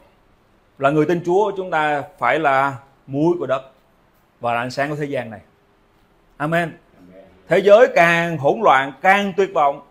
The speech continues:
Speaker 1: càng chao đảo như thế nào chăng nữa thì chúng ta cần phải được tỏa sáng ra cho thế giới tối tăm đang tuyệt vọng. Họ biết được cái niềm hy vọng ở trong Chúa Jesus Christ là thế nào.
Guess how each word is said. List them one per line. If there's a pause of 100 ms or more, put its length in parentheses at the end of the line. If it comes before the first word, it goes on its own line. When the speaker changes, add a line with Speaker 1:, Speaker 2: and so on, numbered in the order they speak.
(380)
Speaker 1:
càng
chao
đảo
như
thế
nào
chăng
nữa
thì
chúng
ta
cần
phải
được
tỏa
sáng
ra (280)
cho
thế
giới
tối
tăm (260)
đang
tuyệt
vọng. (800)
Họ
biết
được (180)
cái
niềm
hy
vọng
ở
trong
Chúa
Jesus
Christ
là
thế
nào.